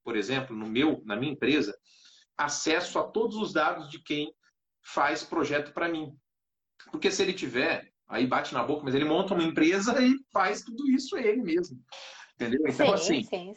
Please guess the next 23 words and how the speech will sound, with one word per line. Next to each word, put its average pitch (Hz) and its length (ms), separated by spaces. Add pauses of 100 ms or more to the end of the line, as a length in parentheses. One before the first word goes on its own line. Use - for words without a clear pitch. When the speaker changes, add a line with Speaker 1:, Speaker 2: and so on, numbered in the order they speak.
Speaker 2:
sim. 180 220
Speaker 1:
né, - 320
eu 151 140
deixo 151 380
isso - 200
como 170 220
segredo 156 640
para 143 200
os - 80
coordenadores, 143 920
Speaker 2:
Uhum. - 60
Speaker 1:
né? 113 160 (400)
Para 135 320
a 131 40
gerência. 143 720
Então, 143 260
assim, 135 420
é, 107 240
os 107 120
contatos, 123 480
eles 165 260
são 151 260
entregues 135 640